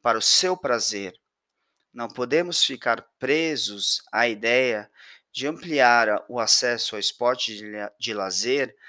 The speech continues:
para termos futuros craques, mas sim ampliar o acesso ao esporte para justificar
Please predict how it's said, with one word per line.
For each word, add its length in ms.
para 220
termos 760
futuros 540
craques, 720
mas 200
sim 460
ampliar 460
o 100
acesso 800
ao 140
esporte 840
para 240
justificar 1000